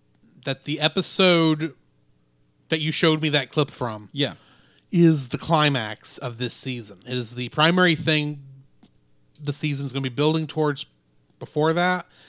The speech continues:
Speaker 1: And every, that's essentially gonna be the queen for a day of this season.
Speaker 2: Okay.
Speaker 1: That's my thought there. Uh, it's,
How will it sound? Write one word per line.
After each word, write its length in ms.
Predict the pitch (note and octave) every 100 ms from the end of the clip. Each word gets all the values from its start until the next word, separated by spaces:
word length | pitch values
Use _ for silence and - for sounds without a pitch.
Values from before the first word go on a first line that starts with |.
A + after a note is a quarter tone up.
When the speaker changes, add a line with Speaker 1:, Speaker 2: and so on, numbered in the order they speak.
| - _ _ _ -
Speaker 1:
And 560 | D3 C#3+ C#3 B2+ A2+ -
every, 280 | E3 D#3+ F3
that's 460 | D3 E3+ E3 F#3+ A3
essentially 340 | - G#3+ F3+
gonna 140 | E3+
be 100 | D#3
the 100 | D3+
queen 240 | C#3 D#3+ D#3
for 160 | C#3+ D3
a 40 |
day 520 | B2+ D3 C3 A2+ A2 - _ _ _ D3
of 120 | C3+
this 140 | C#3
season. 400 | - C#3+ A2 F#2+ _ _ _ _ _ -
Speaker 2:
Okay. 380 | D3 B2+ B2 F#3 _
Speaker 1:
That's 200 | - D#3
my 120 | E3 B2
thought 320 | D3 C#3+ D#3
there. 240 | E3+ F3 - - - - -
Uh, 300 | D3+ D3 C#3+ C#3+
it's, 200 | D3